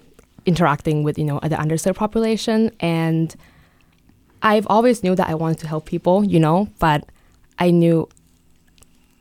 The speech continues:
I knew that, um, I didn't have what it takes, I think, maybe to be a doctor. Growing up in, like, an Asian family, it was very, like,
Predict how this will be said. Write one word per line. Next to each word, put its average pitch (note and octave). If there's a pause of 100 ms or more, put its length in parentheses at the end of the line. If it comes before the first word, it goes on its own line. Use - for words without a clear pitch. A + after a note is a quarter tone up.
(1500)
I G3+
knew G3+
that, F3+
um, E3
I E3+
didn't F#3 (680)
have F3+
what F3+
it E3+
takes, A3+
I G#3
think, A3+
maybe G3
to A3
be A#3
a A#3
doctor. C4+
Growing F3+
up E3+
in, E3
like, D#3
an D3+
Asian D#3+
family, E3
it D#3
was D3
very, C#3+
like, B2+